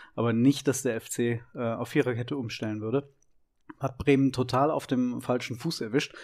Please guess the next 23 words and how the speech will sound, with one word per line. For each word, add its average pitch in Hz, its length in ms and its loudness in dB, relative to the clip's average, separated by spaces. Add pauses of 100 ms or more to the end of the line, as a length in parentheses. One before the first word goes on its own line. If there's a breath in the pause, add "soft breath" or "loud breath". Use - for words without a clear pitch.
(200 loud breath)
und 123 60 0
das 123 120 0
hat 131 80 -2
man 143 140 2
auch 123 100 2
in 127 80 0
der 120 80 0
ersten 123 240 -4
Halbzeit 120 320 -4
gemerkt. 107 460 -6
Bremen 120 260 0
hatte 120 480 0 (240 soft breath)
lange 127 300 4
Zeit 120 360 -2
keine 123 320 0
Mittel, 151 400 2 (460 soft breath)
äh, 120 200 -2
zumindest 120 360 -2
spielerisch 151 800 2
dem 113 160 -2
F 110 160 -6
C 120 200 -4
irgendwie, 117 600 -4